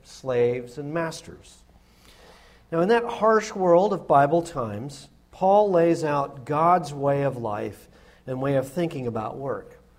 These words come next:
And these are truths which apply to our own work situations, wherever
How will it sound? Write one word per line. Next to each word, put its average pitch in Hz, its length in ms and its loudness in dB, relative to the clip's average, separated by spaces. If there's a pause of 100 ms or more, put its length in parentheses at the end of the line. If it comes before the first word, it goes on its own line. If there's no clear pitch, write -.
(400)
And 135 80 -12
these 147 160 -8
are 135 80 -4
truths 160 580 -2
which 127 340 -8
apply 151 500 -2
to 147 140 -8
our 127 240 2
own 180 260 4
work 117 260 0
situations, 110 1000 -12 (1900)
wherever 147 960 4